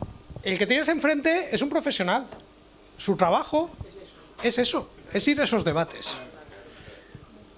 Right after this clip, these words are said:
Y vive para eso, y seguro que ha hecho cursos de debates y tal, claro.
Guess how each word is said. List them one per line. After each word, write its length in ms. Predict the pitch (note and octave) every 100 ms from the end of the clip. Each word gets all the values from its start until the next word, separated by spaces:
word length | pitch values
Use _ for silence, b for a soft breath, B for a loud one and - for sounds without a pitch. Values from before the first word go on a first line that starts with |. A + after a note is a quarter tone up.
| - - -
Y 160 | G#3
vive 340 | G3+ C4 D#4+ F4
para 260 | D#4 A#3+
eso, 400 | A#3 - B3+ D#3+
y 120 | - G3
seguro 400 | G#3 G3 C#4 D#4+
que 80 |
ha 20 | D4+
hecho 220 | - D4
cursos 520 | B3+ D#4 - D#4+ D4+
de 100 | C4+
debates 400 | G#3 G#3+ A3+ G#3
y 40 | B3
tal, 260 | A#3 B3
claro. 380 | - G#3+ C4+ G#3